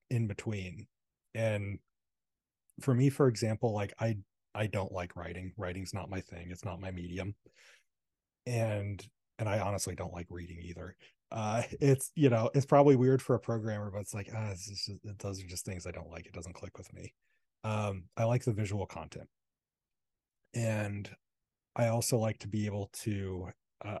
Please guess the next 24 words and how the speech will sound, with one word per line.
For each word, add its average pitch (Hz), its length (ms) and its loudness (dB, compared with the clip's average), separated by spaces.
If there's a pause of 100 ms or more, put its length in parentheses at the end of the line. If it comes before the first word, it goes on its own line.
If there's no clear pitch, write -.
I, 127 200 2
I 123 100 2
like 127 260 2
those 127 220 6
informal 95 500 -6
conversations 87 760 -10
as 80 160 -10
well, - 300 -12 (500)
and 92 220 -4
kind 107 180 -2
of 92 60 0
that 92 180 0
informal 90 400 -6
knowledge 87 320 -10
sharing 90 360 -6
and 87 100 -8
the, 87 320 -4
the 98 80 -4
lower 92 300 -4
pressure 87 360 -6
side 87 260 -6
of 87 80 -12
things. 90 480 -12 (640)
So 107 680 0